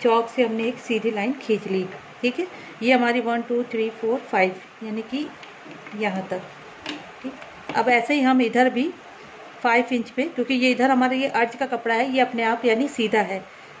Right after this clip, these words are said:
तो इधर हमें सीधा करने की ज़रूरत नहीं है, हमें बस यहाँ पे ये पाँच इंच पे निशान लगाना है। इसके बाद हम इधर ये पाँच इंच पे निशान लगा लेंगे।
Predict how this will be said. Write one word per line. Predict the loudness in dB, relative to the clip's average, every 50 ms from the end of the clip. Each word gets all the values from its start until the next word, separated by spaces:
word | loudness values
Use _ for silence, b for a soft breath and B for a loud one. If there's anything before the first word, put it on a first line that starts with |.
| -2
तो | 4
इधर | 4 6 6 6 6
हमें | 6 6 6 6 4 2 -2 -8 -14 -20 -20 -20 -20 B B B B B -20 2 6
सीधा | 6 6 6 6 2
करने | 4 4 2 2 2 -2
की | -4 -2 -4 0
ज़रूरत | 4 6 6 6 6 4 4 2 2 2 -2
नहीं | -4 -2 -2 -2 -4 -4
है, | -4 -4 -6 -6 -8 -14 -18 -20 B B B B -6 -2
हमें | 2 4 6 6 8
बस | 8 6 6 6 2
यहाँ | 2 2 0 2 0
पे | 0
ये | 0 0 -4 -2 -2
पाँच | 0 0 0 0 0
इंच | -4 -4 -4 0
पे | 0 2 4
निशान | 4 2 2 2 0 0 0
लगाना | -2 -2 -4 -4 -4 -4
है। | -4 -4 -6 -10 -12 -16 -18 -20 -20 -20 -20 -20 -8 -8 -8 -8 -8 -16 -20 -20 -20 -12 -8 -8
इसके | -8 -8 2 2 2 4
बाद | 6 6 4 4 4
हम | 2 0 0
इधर | -2 -2 0 0 0 0
ये | 2 0 -2 -2 -2 -8 -16 -20 -20 -20 -20 -20 -20 -20 -20 -20 -20 -20 -20 -20 -20 -20 -20 -20 -20 -20 -20 -20 -20 -20 -4 0
पाँच | 0 2 2 0 -2 -6
इंच | -8 -8 -6
पे | 0 0 0
निशान | 2 0 -2 0 0 -2 0 0
लगा | 0 2 2 2
लेंगे। | 2 0 -2 -6 -6 -8 -8